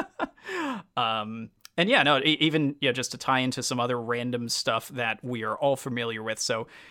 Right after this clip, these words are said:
um, you know, we talk about Gogo Curry often, usually when Lara is a guest on the show. Uh, if you, if, if you are, like, in the know about,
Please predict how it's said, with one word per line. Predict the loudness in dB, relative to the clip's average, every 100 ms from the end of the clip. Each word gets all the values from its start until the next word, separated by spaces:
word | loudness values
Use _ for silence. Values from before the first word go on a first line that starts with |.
| -20 -6 2
um, | 4 4 2 0
you |
know, | 0
we | -2
talk | 0 0
about | 2 0 2
Gogo | 2 0
Curry | 0 2 4
often, | 2 0 0
usually | -2 -2 -4 -4
when | -4 -6 -6 -6
Lara | -2 0 2 0
is | -2 -4 -4
a |
guest | -2 -2 -2
on | -4
the | -2
show. | 2 4 2 0 -10 -20 -6 2
Uh, | 4 4 2
if | 0 0
you, | -2 0 0 -2 -8 _ _
if, | -10 -4 -2 0
if | -2
you | 2
are, | 2 4
like, | 2 2
in | 0 0
the |
know | 0 0 0
about, | 0 -2